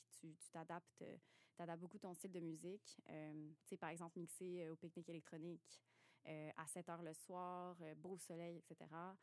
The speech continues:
Tu vas pas mixer la même chose qu'à cinq heures du matin au stéréo, par exemple. Donc, c'est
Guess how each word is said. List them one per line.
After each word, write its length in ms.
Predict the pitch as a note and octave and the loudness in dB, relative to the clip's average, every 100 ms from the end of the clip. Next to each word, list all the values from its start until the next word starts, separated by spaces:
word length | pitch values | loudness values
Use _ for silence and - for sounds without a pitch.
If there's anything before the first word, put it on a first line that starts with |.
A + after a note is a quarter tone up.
| - - - - | -18 -20 -12 -4
Tu 80 | |
vas 80 | F#3 | 2
pas 120 | F3+ | 6
mixer 260 | F#3+ E3+ G3 | 6 4 4
la 80 | F3+ | 4
même 160 | E3 | 4
chose 320 | D#3+ F3 E3+ - | 2 0 -2 -2
qu'à 400 | E3 D#3+ - D3+ | -2 -2 -2 -2
cinq 220 | D3+ D#3 | -2 -2
heures 100 | D#3+ | -4
du 100 | E3+ | -2
matin 380 | D3+ D3+ E3 E3 | -2 0 2 2
au 120 | D#3 | 0
stéréo, 460 | - E3+ D#3+ - D#3 | -2 -2 -2 -4 -6
par 140 | E3+ | -6
exemple. 440 | D#3+ - D#3 - G3 | -6 -4 -4 -4 -4
Donc, 200 | - - - | -4 -6 -8
c'est 260 | - - D#3 | -4 0 -2